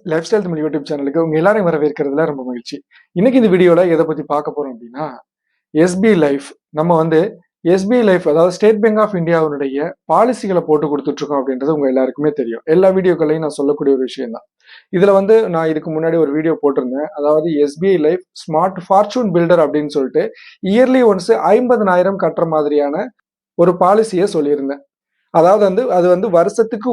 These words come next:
ஒரு முறை ஐம்பதனாயிரமா கட்டணும். மாசமோ, ஆ, ஆறு மாசத்துக்கு ஒரு தடவை, மூணு மாசத்துக்கு ஒரு தடவை கிடையாது. மாசம் மாசம் பிளான் அதுல கிடையாது. வருஷத்துக்கு ஒரு முறை ஐம்பதனாயிரம் கட்டணும். ஏழு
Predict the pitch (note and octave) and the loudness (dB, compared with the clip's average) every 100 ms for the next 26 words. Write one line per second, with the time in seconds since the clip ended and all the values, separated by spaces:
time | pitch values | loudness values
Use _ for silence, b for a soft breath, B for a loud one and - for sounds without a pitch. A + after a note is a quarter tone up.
0 | G3 F3 F3 E3+ D#3+ _ _ D#3+ G3+ G3+ | 2 2 2 0 0 _ _ 2 4 2
1 | F#3 E3+ E3 F3 G#3 D#3 C#3 C3+ _ _ | 2 2 2 2 -2 -2 -4 -8 _ _
2 | _ D#3 D#3 D3+ D3 D3+ D#3+ D#3+ D3 D3 | _ -2 -2 -2 -2 0 0 0 2 2
3 | D3 C#3+ D3 D3+ D3 C#3+ D#3 C#3 C3+ D#3 | 2 2 2 2 2 -2 0 -2 2 2
4 | D#3+ D#3+ D#3 D3+ D#3 C#3+ C#3 C#3+ C#3+ C3+ | 2 -2 -2 -2 0 0 2 0 2 2
5 | C3+ C#3 G3 E3+ E3 F3+ F3 E3 D3+ D3 | 2 0 -2 -2 -2 -2 -2 -2 0 2
6 | D3+ D3+ C#3 C3+ C3+ C3+ C3 - _ _ | 4 2 2 2 2 2 0 -10 _ _
7 | _ _ - C#3+ D#3+ F#3 G3 A3 A3 A3+ | _ _ 0 2 2 2 0 0 -2 2
8 | D#3 D3 C#3+ F3 C4+ D#3 F3 E3+ D#3 D3+ | 2 2 2 0 0 -2 2 2 2 2
9 | F3 E3+ C3+ C#3+ G#3 D#4 b b G3+ G#3+ | 2 -2 -2 -2 -2 -8 b b 2 4